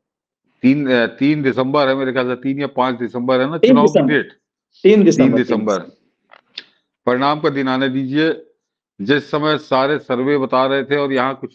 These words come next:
Speaker 1: YouTube पे भी लगे हुए थे कि बड़ी कांटे की है और कांग्रेस को बढ़त है, तब शायद हम लोग अकेले ही थे। मैंने कहा था ना कि एक सौ तीस भाजपा, एक सौ तीस पार हो जाए तो कोई नहीं, लेकिन एक सौ तीस तो है ही है। तो ये, ये सब जो लक्षण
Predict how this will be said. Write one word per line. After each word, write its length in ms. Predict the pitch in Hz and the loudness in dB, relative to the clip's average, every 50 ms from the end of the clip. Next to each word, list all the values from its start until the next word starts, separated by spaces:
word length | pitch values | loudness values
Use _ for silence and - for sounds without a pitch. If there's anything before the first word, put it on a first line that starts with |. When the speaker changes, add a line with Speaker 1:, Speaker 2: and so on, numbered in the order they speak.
| _ - 101 | _ -14 -10
Speaker 1:
YouTube 400 | 101 110 123 123 123 131 135 131 | -6 -6 -6 -6 -4 -6 -6 -6
पे 180 | 131 135 127 | -4 -2 0
भी 380 | 123 123 135 131 131 135 131 113 | 0 0 0 0 0 0 0 -2
लगे 260 | 113 113 120 120 123 | -2 -2 0 2 2
हुए 220 | 127 127 127 123 | 2 4 2 2
थे 200 | 110 - 135 135 | 0 0 0 0
कि 80 | 127 131 | 0 0
बड़ी 180 | 117 123 127 131 | 0 -2 -2 -2
कांटे 400 | 127 120 113 113 101 - 131 120 | -2 -4 -4 -4 -4 -4 -6 -4
की 160 | 110 120 120 | -2 0 2
है 140 | 120 123 123 | 2 2 2
और 220 | 123 117 113 - | 0 -2 -4 -6
कांग्रेस 320 | - 110 110 113 113 117 113 | -8 -8 -6 -4 -6 -6 -4
को 100 | - 117 | -6 -8
बढ़त 240 | 107 117 120 120 113 | -4 -4 -4 -4 -2
है, 140 | 143 151 160 160 160 - _ _ _ _ _ _ _ _ - | -2 -4 -4 -4 -6 -16 _ _ _ _ _ _ _ _ -4
तब 120 | 160 156 | -4 -4
शायद 360 | 131 - - 151 151 165 160 | -4 -6 -2 0 0 0 0
हम 200 | 143 135 131 131 | -2 -6 -8 -6
लोग 240 | 143 160 156 139 117 | -4 -4 -4 -4 -6
अकेले 260 | - 127 127 127 139 | -4 -4 -2 -2 0
ही 80 | 151 147 | -2 -2
थे। 160 | 147 156 156 | -2 -2 -4
मैंने 220 | 139 147 143 151 143 | -4 -4 -4 -4 -2
कहा 200 | 131 139 139 143 | 0 0 0 0
था 100 | 165 180 | -2 -6
ना 60 | 202 | -6
कि 220 | 196 180 - - | -6 -8 -6 -6
एक 100 | 135 123 | -8 -8
सौ 180 | - - 165 156 | -4 -4 -4 -4
तीस 640 | 156 - - 139 147 147 139 117 - - _ _ _ _ _ _ _ - - | -4 -4 -4 -2 -2 0 -2 -2 -4 -6 _ _ _ _ _ _ _ -12 -4
भाजपा, 720 | 90 98 104 107 - - - 170 170 185 175 - _ _ _ _ _ _ - | -2 -2 -2 -2 -6 -6 -2 0 0 0 -2 -6 _ _ _ _ _ _ -14
एक 120 | 120 120 - | -14 -10 -4
सौ 120 | - 151 | -4 -2
तीस 280 | 143 151 160 151 135 - | 0 0 -4 -4 -2 -2
पार 200 | 135 135 143 147 | 0 0 0 0
हो 100 | 139 139 | 0 -2
जाए 140 | 135 151 151 | -2 -4 -4
तो 80 | 143 139 | -6 -6
कोई 140 | 139 151 143 | -6 -6 -4
नहीं, 120 | 156 170 | -4 -4
लेकिन 180 | 165 156 156 156 | -4 -4 -4 -6
एक 100 | 139 - | -6 -6
सौ 100 | 147 147 | -6 -6
तीस 280 | 143 - 147 143 135 - | -4 -4 -6 -6 -4 -2
तो 100 | - 131 | -2 0
है 100 | 131 135 | 0 2
ही 120 | 139 131 | 2 0
है। 160 | 120 104 87 76 - _ _ _ _ _ - - - - _ _ _ - | 0 0 -2 -6 -10 _ _ _ _ _ -20 -20 -20 -20 _ _ _ -2
तो 180 | - 160 160 147 | 0 2 2 4
ये, 280 | 151 156 175 190 180 156 | 4 4 2 2 2 0
ये 300 | 147 147 156 175 185 156 | 0 2 2 2 2 2
सब 180 | 131 170 160 | 0 -2 0
जो 120 | 156 170 160 | 0 2 2
लक्षण 540 | 147 135 131 123 - - - 180 190 180 | 2 2 0 -2 -2 -4 -4 -4 -4 -4